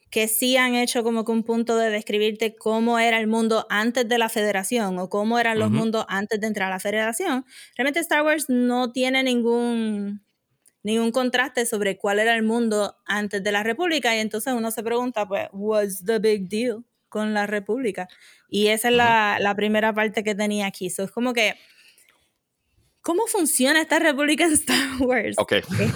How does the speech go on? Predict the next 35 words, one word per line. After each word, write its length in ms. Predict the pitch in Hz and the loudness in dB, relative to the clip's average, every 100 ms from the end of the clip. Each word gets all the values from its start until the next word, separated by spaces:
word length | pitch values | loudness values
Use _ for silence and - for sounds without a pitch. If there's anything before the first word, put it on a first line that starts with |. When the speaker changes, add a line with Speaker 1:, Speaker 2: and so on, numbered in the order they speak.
| - | 0
Speaker 3:
ok, 120 | 123 123 175 - 196 | 2 2 0 -4 0
en 100 | 147 | 0
parte 300 | 127 143 - | 2 0 0
no 140 | 151 131 | -2 -2
funciona, 420 | 127 - 123 110 | -2 2 2 2
¿no? 180 | 101 107 | 2 2
Y 140 | 90 | 2
por 160 | 87 82 | 0 -4
eso, 300 | - 92 - | 0 0 0
por 160 | 95 85 | -2 0
eso 140 | 80 | 2
Speaker 1:
Exacto. 140 | 95 95 | 4 4
Speaker 2:
Por 100 | - | 2
eso 120 | 139 | 0
se 120 | 135 | 0
Speaker 3:
la 100 | 95 | 2
Speaker 2:
cae. 100 | 90 | 4
Speaker 3:
logra-, 320 | 87 90 90 104 | 4 2 2 2
la 120 | 98 | 2
logran 300 | 98 95 98 | 4 2 2
destruir. 420 | 98 - 87 87 147 | 0 2 0 0 -6
Speaker 2:
<laughs> 100 | - | -2
Speaker 3:
Pero, 600 | 113 104 101 98 95 92 - 262 - - | 2 2 2 2 0 0 -2 -6 -4 0
ok, 120 | 131 131 - | 2 2 0
un 160 | 143 | -2
poquito, 380 | 143 165 175 165 | 2 0 2 2
¿verdad? 300 | 151 147 147 - | 4 2 0 -2
Eh, 340 | 127 120 117 113 | -4 -2 -2 -4
como, 320 | 113 110 107 | -6 -8 -10
como 220 | - 110 107 | -10 -8 -6
tú 80 | 113 | -6
bien 160 | 120 | -6
dices, 360 | 135 127 113 - _ - | -8 -2 -2 -2 _ -18
Star 260 | - 104 | -4 0
Wars, 340 | 110 117 120 | 2 2 0